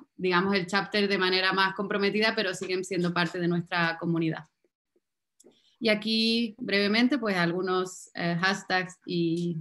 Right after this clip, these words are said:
direcciones de redes por si queréis compartir durante la conversación. Y si tenéis algún tema o alguna propuesta de calls for speakers,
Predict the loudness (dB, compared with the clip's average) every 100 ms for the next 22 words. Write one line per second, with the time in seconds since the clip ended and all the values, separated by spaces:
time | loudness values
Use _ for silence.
0 | -10 _ -4 -4 -4 -2 -2 -2 -2 -4
1 | -4 -8 -6 -4 -4 -4 -6 -2 -2 -2
2 | -4 -2 -2 -2 -6 -4 -6 -6 -10 -6
3 | -2 -2 -2 -14 _ -20 -20 _ _ _
4 | _ _ _ _ -20 _ _ _ _ 4
5 | 4 4 2 2 4 4 4 2 2 2
6 | 4 4 4 2 2 0 0 -2 -2 -4
7 | -2 -4 -4 -6 -6 -10 -10 -8 -8 -10
8 | -8 -2 -2 -2 -8